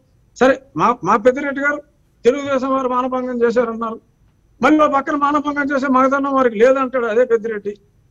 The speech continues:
ఆ? So మరి సరే, ప్రజలందరూ అయితే మా పార్టీ వాళ్ళే మానభంగం చేశారంటున్నారు. అయ్యా, ఈ ప్రజాస్వామ్యం అనేబడే స్త్రీని మానభంగం చేసిన పురుషుడు ఎవడైనా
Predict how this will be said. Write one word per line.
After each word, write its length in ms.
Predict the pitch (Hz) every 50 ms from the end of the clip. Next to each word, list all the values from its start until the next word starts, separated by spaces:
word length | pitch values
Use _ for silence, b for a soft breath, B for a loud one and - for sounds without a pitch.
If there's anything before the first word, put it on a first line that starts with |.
| _ -
ఆ? 80 | 240 320 370 381 _ _ _ _ _ _ _ _ _
So 240 | _ - 302 294 294
మరి 140 | 294 294 - 208 - - -
సరే, 140 | 277 277
ప్రజలందరూ 600 | 262 - 294 285 285 320 311 311 302 294 302 294
అయితే 220 | 294 285 262 320 311
మా 140 | 269 262 285
పార్టీ 300 | 262 285 277 269 269 277
వాళ్ళే 240 | 277 277 269 269
మానభంగం 460 | 269 262 254 269 262 262 262 254 254 240
చేశారంటున్నారు. 720 | 226 233 220 233 240 214 214 196 185 202 190 185 175 180 - _ _ _ _ _ _ _ _ -
అయ్యా, 340 | 196 262 294 339 349 349 330
ఈ 120 | 320 311 285
ప్రజాస్వామ్యం 840 | 208 269 277 269 330 330 311 226 269 311 294 294 311 302 302 302
అనేబడే 600 | 294 294 294 294 302 285 294 294 294 302 302 302 294
స్త్రీని 400 | 294 - 254 285 311 320 302 302
మానభంగం 680 | 277 262 269 285 302 311 294 302 302 294 294 302 294
చేసిన 360 | 233 233 277 277 262 294 285 285
పురుషుడు 440 | 208 202 277 285 - - 294 262
ఎవడైనా 640 | 269 277 285 294 285 277 277 269 302 330 330 277 -